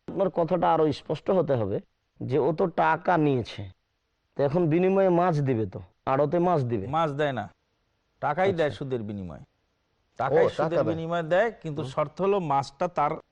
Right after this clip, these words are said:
Speaker 2: আন্ডারে যেতে হবে।
Speaker 1: না, তাহলে তো সেটা, আহ, বৈধ হবে না।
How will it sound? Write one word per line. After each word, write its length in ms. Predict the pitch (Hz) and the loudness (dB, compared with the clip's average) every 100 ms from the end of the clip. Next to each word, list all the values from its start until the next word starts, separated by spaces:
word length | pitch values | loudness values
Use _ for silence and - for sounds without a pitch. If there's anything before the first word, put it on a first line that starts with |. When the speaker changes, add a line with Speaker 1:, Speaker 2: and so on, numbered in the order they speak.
| - | -6
Speaker 2:
আন্ডারে 400 | 135 143 143 131 | -4 0 0 0
যেতে 240 | 110 - | -2 -6
হবে। 160 | 90 - - _ _ _ | -8 -10 -14 _ _ _
Speaker 1:
না, 140 | 135 135 | -4 -2
তাহলে 360 | - 170 170 | 2 2 2
তো 120 | 151 139 | 2 0
সেটা, 280 | - 123 | -2 -2
আহ, 1040 | 117 110 _ _ _ _ - 113 110 110 104 98 | -2 -4 _ _ _ _ -10 -6 -4 -4 -6 -4
বৈধ 200 | 117 131 | 0 0
হবে 280 | 123 104 95 | 0 -4 -6
না। 120 | 90 | -8